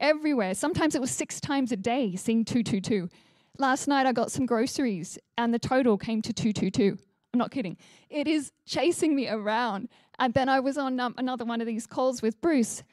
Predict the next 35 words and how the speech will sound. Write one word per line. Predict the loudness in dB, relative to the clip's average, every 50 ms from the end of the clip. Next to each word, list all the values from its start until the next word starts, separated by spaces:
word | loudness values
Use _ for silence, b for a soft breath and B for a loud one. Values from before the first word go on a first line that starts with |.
| _ _
and | -2 -2 -2 -2 -4 -4 -2
Anoop | 0 0 2 2 2 2 0 -2
had, | -4 -4 -4 -6 -6 -6 -10 -10
has | -6 -4 -4 -4 -4 -6 -12 -16 _ _ _ -2
as | 0 0 0 -2
his | -2 -2 -2 -4
profile | -4 -4 -2 0 0 0 -2 -4 -6 -8 -8
picture, | -10 -14 -18 -18 -16 -12 -12 -10 -10 -10 -12 -16 _ _ _ _ _ _ _ _ _
you | -8 -6
know, | -6
some | -6 -4 -4 -4 -4
people | -4 -6 -8 -6
don't | -6 -6 -6 -6
put | -6 -6
their | -6 -8
face | -6 -6 -8 -8 -4 -4
on, | -4 -4 -4 b b b b b b b b b b b -6
and | -4 -4
it | -4 -2
was | -2 -2 -2 -2
a | -4
tree, | -6 -6 -6 -4 -4 -4 -4 -4 -6 -10 -12 -14 _ _ _ _ _ _ _ _
and | -6 -6 -6
it | -6 -8
said | -8 -6 -6 -4 -4
Revelation | -4 -4 -4 -4 -6 -6 -6 -6 -6 -8 -8 -8 -8 -8 -8 -8
twenty-two, | -10 -8 -6 -4 -4 -4 -4 -4 -6 -6 -6
verse | -4 -4 -6 -6 -8 -10
two. | -12 -12 -10 -10 -10 -10 -12 -16 _ _ _ _ _ _ _ _ _ _ _ _ _ _ _ _ _ _ _ _ _ _ _ -10
And | -8 -6 -4
I | -4 -6
was | -6 -8
like, | -10 -14 -10 _ -10
"Ooh, | -8 -8 -10 -10 -14 -18 -20 _ _ _ _ -16 -16
uh, | -16